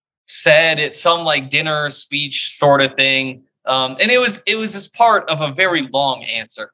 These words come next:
It's like a ten minute thing he's going on, talking about college football, and he makes some really good points. But one of the things that he says is that, you know,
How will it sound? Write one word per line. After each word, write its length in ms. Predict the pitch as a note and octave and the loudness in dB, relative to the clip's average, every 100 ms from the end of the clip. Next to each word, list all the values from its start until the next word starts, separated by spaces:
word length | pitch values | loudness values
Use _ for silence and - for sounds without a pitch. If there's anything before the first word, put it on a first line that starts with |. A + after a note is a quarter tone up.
| _ | _
It's 100 | - | 0
like 160 | F#3 E3+ | 2 2
a 60 | E3+ | -2
ten 420 | - - G#3 G3 | -4 0 0 2
minute 320 | F#3 D#3+ - _ _ - | 0 -2 -4 _ _ -2
thing 120 | D3+ C#3 | 0 0
he's 220 | C#3 C3+ | -4 -2
going 300 | C3 C3 B2+ | 0 0 0
on, 180 | B2 B2 | -4 -2
talking 340 | D3 C#3+ C#3+ | -2 -2 -4
about 220 | C3 - | -4 -4
college 320 | - B2+ B2 - | -2 -2 -2 -8
football, 360 | B2 - B2 A#2 - - _ | -16 -4 -2 -2 -4 -16 _
and 60 | D#3 | 0
he 60 | |
makes 240 | F#3 G3 F#3 | 2 0 -2
some 100 | D#3+ | -4
really 200 | D3+ C#3 C3+ | -6 -4 -6
good 100 | - | -4
points. 180 | B2+ A#2 | -4 -4
But 100 | D3+ | -4
one 140 | E3+ C4 | 0 4
of 60 | |
the 100 | C4+ - | 2 2
things 180 | F#3+ E3 | 0 0
that 100 | D3+ | -8
he 120 | D3 | -4
says 380 | D3 A3+ G3+ E3+ D#3+ _ _ _ _ | 0 4 6 4 0 _ _ _ _
is 280 | D#3+ E3+ C#3+ | -2 -2 0
that, 260 | D#3 D#3 C#3+ - _ _ _ | 2 2 2 -6 _ _ _
you 80 | |
know, 100 | A#2+ | -4